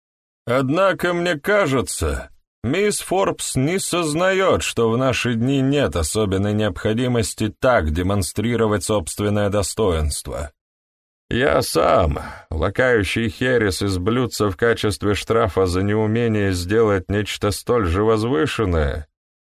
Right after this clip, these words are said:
забыл, что именно, явно это доказал.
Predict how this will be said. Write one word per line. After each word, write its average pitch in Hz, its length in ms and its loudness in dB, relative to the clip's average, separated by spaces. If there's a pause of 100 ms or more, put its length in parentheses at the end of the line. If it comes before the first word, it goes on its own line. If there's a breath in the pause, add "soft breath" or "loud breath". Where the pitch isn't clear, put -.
(320)
забыл, 78 380 0
что 71 240 -4
именно, 71 720 -2 (520)
явно - 420 2
это 101 240 2
доказал. 82 680 -2